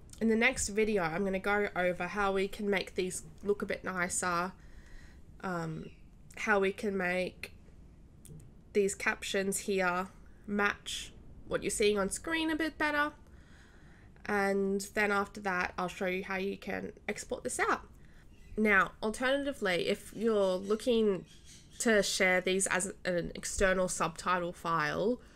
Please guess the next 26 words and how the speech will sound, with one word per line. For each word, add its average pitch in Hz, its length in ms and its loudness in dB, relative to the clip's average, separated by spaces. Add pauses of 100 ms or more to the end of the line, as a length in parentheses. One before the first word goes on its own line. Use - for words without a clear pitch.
(260)
for - 120 -2
something - 360 0
like 170 320 -2
Substitial, 202 920 0 (220)
this 233 240 4
is 220 240 2
where 180 300 4
you're 170 180 -2
finished, 196 480 -2
basically. 160 560 -4
So 190 180 -2
what 196 160 0
you 202 80 0
do 175 480 2
is 165 720 -2 (680)
File, 196 760 0 (520)
Export - 600 0
Subtitles, 202 920 2 (1040)
Export, - 500 0 (680)
and 196 320 4
the 190 240 2
format 247 380 4
you're 202 80 0
probably 220 240 0
gonna 196 200 2
want 185 280 0